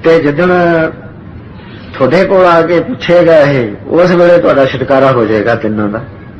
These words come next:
ਸੋ ਕਹਿਣ ਲੱਗੇ, "ਮਹਾਰਾਜ, ਤੁਸੀਂ ਆ ਗਏ, ਫਤਿਹ ਪੁੱਛ ਲਿਆ ਤੇ ਹੁਣ ਮੈਂ ਵੀ ਸਰੀਰ ਛੱਡਦਾ ਤੇ ਹੁਣ ਤੁਹਾਡੇ ਜਾਂਦਿਆਂ ਨੂੰ ਉਹ ਦੋਏ ਸੰਤ ਤੇ ਲੜਕੀ ਵੀ ਸਰੀਰ ਛੱਡ ਦੇਗੀ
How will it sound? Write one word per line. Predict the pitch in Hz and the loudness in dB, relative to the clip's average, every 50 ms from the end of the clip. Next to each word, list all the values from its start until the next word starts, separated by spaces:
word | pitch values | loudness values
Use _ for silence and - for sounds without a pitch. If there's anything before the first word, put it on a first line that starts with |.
| - - - - - - - - | -20 -20 -18 -18 -18 -18 -6 -4
ਸੋ | 151 151 | -4 0
ਕਹਿਣ | 151 151 147 147 143 | 0 2 2 2 2
ਲੱਗੇ, | 139 139 139 151 147 | 2 2 4 2 2
"ਮਹਾਰਾਜ, | 135 131 127 127 143 156 165 143 | 2 2 2 2 4 4 2 2
ਤੁਸੀਂ | - - - - 143 139 127 | 0 -4 -2 0 0 2 2
ਆ | 120 120 120 | 4 4 4
ਗਏ, | 120 123 120 104 | 4 2 2 0
ਫਤਿਹ | - - 139 131 123 - 147 120 | -2 0 0 0 2 2 0 2
ਪੁੱਛ | 123 135 127 147 | 2 0 0 2
ਲਿਆ | 147 165 175 180 175 160 127 - - - - - - - - - - - - | 2 4 4 4 4 2 0 -2 -8 -14 -18 -18 -20 -20 -20 -20 -18 -2 2
ਤੇ | 165 165 160 | 2 2 4
ਹੁਣ | 123 131 147 160 170 170 160 151 143 147 147 - - - - - - - - - - - - - - | 2 2 0 2 2 2 2 2 0 -2 -4 -6 -12 -18 -18 -20 -20 -20 -20 -20 -20 -20 -14 -6 -4
ਮੈਂ | 127 131 139 139 | -2 0 2 2
ਵੀ | 165 185 170 | 2 2 2
ਸਰੀਰ | 143 156 160 170 175 165 | 2 2 4 4 4 4
ਛੱਡਦਾ | 147 165 170 165 170 165 165 170 170 165 | 4 2 2 2 4 2 2 2 2 2
ਤੇ | - - 156 | 2 2 2
ਹੁਣ | 147 151 147 | 2 2 2
ਤੁਹਾਡੇ | 135 151 156 156 160 | 2 2 2 4 2
ਜਾਂਦਿਆਂ | 139 131 131 127 127 139 147 | 2 2 0 0 2 2 2
ਨੂੰ | 147 156 151 147 | 2 2 2 2
ਉਹ | 156 165 165 | 2 2 2
ਦੋਏ | 127 127 131 139 156 160 | 2 2 4 4 4 2
ਸੰਤ | 143 151 139 131 - 143 | 2 0 -2 -2 -2 -4
ਤੇ | 139 - 143 | -2 -2 0
ਲੜਕੀ | 131 127 123 - - 135 156 | 2 2 0 0 0 2 2
ਵੀ | 160 170 170 | 4 4 2
ਸਰੀਰ | 151 143 147 156 156 147 | 2 2 2 2 2 2
ਛੱਡ | 135 151 151 151 | 2 2 2 2
ਦੇਗੀ | 151 160 170 175 170 170 170 143 | 4 2 4 4 4 2 2 0